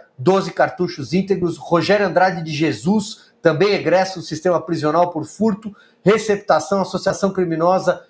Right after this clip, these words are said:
homicídio, lesão corporal, ameaça, concurso material e desobediência. Também armado, calibre trezentos e oitenta, é, cartuchos íntegros e droga. William Santos de Oliveira,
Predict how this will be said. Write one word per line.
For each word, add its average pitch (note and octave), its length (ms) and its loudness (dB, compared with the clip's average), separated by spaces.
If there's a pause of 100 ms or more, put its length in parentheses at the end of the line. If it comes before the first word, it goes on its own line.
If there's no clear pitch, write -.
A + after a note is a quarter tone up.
(140)
homicídio, F#3+ 640 0
lesão F3+ 380 0
corporal, F3 560 2
ameaça, E3 460 0
concurso G3 560 -4
material F3+ 440 2
e F3+ 40 -4
desobediência. D#3 1300 -2 (280)
Também C#3+ 320 2
armado, D#3 500 2
calibre D#3 360 -2
trezentos D3 420 -2
e D#3 60 0
oitenta, F3 560 0 (480)
é, B2+ 360 2
cartuchos D#3+ 680 -2
íntegros E3+ 440 -2
e C3 60 -8
droga. C3+ 320 0
William F3+ 300 0
Santos F#3 340 -4
de F3 80 -2
Oliveira, F#3 640 0